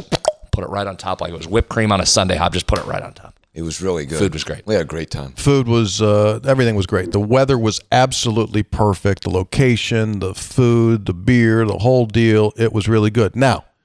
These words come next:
Speaker 3: the question is, unfortunately, we did not timestamp these still photos. And we don't know if that photo was taken of Hoppy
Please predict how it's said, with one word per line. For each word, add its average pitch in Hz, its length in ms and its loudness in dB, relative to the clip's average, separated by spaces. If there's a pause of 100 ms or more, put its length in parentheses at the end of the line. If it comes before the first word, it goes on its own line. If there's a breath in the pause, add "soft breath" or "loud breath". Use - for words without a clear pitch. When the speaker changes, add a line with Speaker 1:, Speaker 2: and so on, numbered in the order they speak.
(400)
Speaker 3:
the - 100 -6
question - 680 -2
is, 123 500 0
unfortunately, 113 840 -2
we 107 160 2
did 95 220 -2
not 104 280 -2
timestamp 123 1080 0 (580)
these 107 480 2
still 120 640 0
photos. 95 640 0 (500)
And 101 600 -2
we 151 160 2
don't 131 320 -2
know 117 540 2
if - 180 -2
that 107 360 -2
photo 113 460 2
was 101 220 0
taken 110 400 0
of 87 120 -4
Hoppy 104 680 2